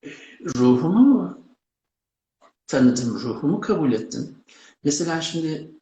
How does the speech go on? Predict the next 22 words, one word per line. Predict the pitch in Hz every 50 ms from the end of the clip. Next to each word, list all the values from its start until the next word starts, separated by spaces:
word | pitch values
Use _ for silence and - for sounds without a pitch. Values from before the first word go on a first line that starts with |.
| _ _ _ _ _ _ _ _ _ _ _ _ _ _ _ _ _ _ _ _ - - _
Havva | - - 143 139 143 156 143 143
Uzun | 147 - 147 147 143 135
hocam | 123 127 113 101 - - - - - - -
bu | 131 131
kadar | - 160 139 139 139 135 131
bilgileri | 131 127 127 135 135 147 143 143
verdi | 147 143 147 151 - 233
ya, | 202 131 - - - - - -
vallahi | 151 185 180 143 135 123 131
o | 147 156
bilgileri | 156 151 156 - 160 160 160 160
ona | 151 156 160
kim | - - - 165
veriyor | 147 123 117 117 123 123
söyleyeyim, | - - 127 113 107 104 104 104
ruhu. | 120 131 143 147 147 - 170 151 - - - _ _ _ _ _ _ _ _ _ _ _ _ _ _ _ _ _
Hepimiz | - 190 190 196 196 196 190 - - - 127 -
ruh | 175 - -
sahibiz, | - - - - 117 110 113 117 107 - - 165
hepimizin | - - 175 147 - 135 127
ruhu | 117 117 127 139 156 143
var. | - - - - -